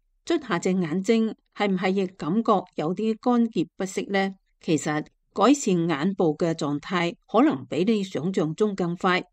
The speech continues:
北美有一位 Lily 女士就分享咗佢嘅經驗，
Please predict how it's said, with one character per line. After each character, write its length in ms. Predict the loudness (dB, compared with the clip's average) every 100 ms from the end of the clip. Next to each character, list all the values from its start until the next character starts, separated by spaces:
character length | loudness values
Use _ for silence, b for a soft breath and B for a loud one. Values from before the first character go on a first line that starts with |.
| _
北 120 | 2
美 320 | 4 4 4 2
有 140 | 2
一 120 | 2
位 340 | 0 0 0 0
Lily 380 | 4 4 4 -2 -4
女 140 | -4
士 340 | -2 -2 -2 -4 _
就 180 | -2 -2
分 300 | 0 2 2
享 260 | 0 -4
咗 220 | -2 -4 -4
佢 160 | -4
嘅 180 | -2 -4
經 220 | -4 -4
驗， 300 | -2 -2 -2